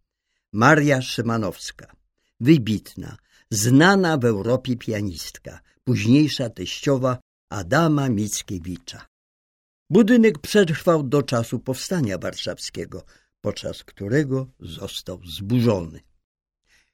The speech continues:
Najobszerniejszą posesję zajmował browar przy zbiegu Leszna i Żelaznej,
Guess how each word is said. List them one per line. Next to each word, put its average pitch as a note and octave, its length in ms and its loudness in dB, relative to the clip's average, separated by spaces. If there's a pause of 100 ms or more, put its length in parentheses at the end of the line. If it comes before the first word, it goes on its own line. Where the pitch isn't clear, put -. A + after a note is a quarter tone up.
(140)
Najobszerniejszą D#3 1600 4
posesję A2+ 760 -4 (460)
zajmował D3 580 6
browar B2+ 600 4
przy G3 200 -4
zbiegu D3 400 2
Leszna A#2 540 0
i F#3+ 160 -4
Żelaznej, G2 840 -4